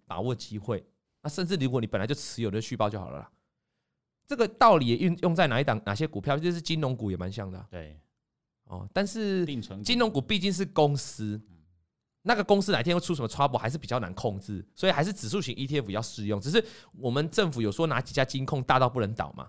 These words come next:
Speaker 2: 嗯。
Speaker 1: 那既然大到不能倒，那相对的大跌的时候，maybe 它就是一个你好一个长期投资一个好机会的选择，然后都会比科技股、电子股来的比较稳定一点。但是他们涨，涨幅也没那么快啦，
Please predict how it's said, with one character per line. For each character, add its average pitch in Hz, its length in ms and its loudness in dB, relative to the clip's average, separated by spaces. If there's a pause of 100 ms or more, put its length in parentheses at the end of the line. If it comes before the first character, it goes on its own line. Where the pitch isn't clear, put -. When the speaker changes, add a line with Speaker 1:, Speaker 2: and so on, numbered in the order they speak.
Speaker 2:
嗯。 73 180 -12
Speaker 1:
那 190 80 -2
既 208 140 -2
然 180 120 2
大 180 200 8
到 175 80 10
不 175 140 2
能 135 240 4
倒， 110 260 0 (600)
那 - 80 -4
相 190 160 4
对 196 80 0
的 143 80 2
大 175 240 6
跌 120 100 0
的 110 100 2
时 - 60 -2
候， 135 80 4
maybe 139 320 2
它 135 80 0
就 143 80 0
是 139 180 -2
一 107 80 -4
个 110 120 0
你 104 160 -2
好 107 180 0
一 123 60 0
个 131 100 -2
长 120 240 -6
期 120 140 -6
投 101 120 -6
资 117 120 -6
一 - 20 -4
个 92 80 -8
好 95 140 -6
机 117 200 -6
会 110 120 -2
的 98 60 -6
选 85 220 -6
择， - 220 -14
然 85 80 -8
后 117 60 -6
都 214 100 4
会 240 60 8
比 233 140 -2
科 180 220 -2
技 175 140 -4
股、 120 140 -6
电 156 120 0
子 120 120 -6
股 110 60 -2
来 101 100 0
的 107 60 -10
比 - 60 -16
较 120 80 0
稳 92 200 -6
定 104 160 -6
一 - 20 -6
点。 98 160 -8 (300)
但 196 140 6
是 190 120 0
他 196 100 6
们 175 120 2
涨， 120 200 4
涨 117 240 2
幅 131 160 0
也 151 80 6
没 117 80 0
那 135 60 0
么 170 100 2
快 139 360 6
啦， 85 160 -2